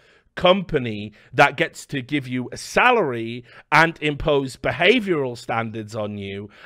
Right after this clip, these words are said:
and sets targets for your work. Now, I've not seen High Sky's contract, but I'm gonna wager it's a cookie cutter,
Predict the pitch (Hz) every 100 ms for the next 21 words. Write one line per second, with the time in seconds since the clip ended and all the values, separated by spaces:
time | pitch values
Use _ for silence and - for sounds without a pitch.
0 | - 160 160 147 160 139 - - 135 123
1 | 117 113 - - 113 104 101 101 113 87
2 | - - 110 131 170 165 - 208 262 147
3 | 113 - 104 85 - 73 - 147 226 _
4 | _ _ _ _ _ - 180 302 320 320
5 | 285 302 320 233 156 190 220 _ _ _
6 | 139 139 - - - 117 - 233 233 233
7 | - 247 226